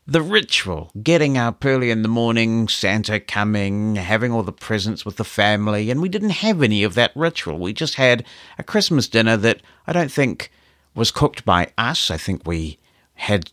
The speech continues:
some restaurant or something like that, Christmas,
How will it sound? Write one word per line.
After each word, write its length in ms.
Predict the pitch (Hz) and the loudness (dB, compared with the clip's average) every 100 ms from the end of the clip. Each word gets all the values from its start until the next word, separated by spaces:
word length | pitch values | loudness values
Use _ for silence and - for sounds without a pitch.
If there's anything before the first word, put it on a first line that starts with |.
| _ | _
some 260 | - 95 78 | -4 -2 -2
restaurant 500 | - - - 101 95 | 0 0 0 -2 -2
or 140 | 87 | -4
something 320 | 85 104 101 | -2 -2 0
like 220 | 98 80 - | 0 0 2
that, 220 | 98 - | 0 0
Christmas, 440 | 120 - 104 101 | -6 -2 0 -2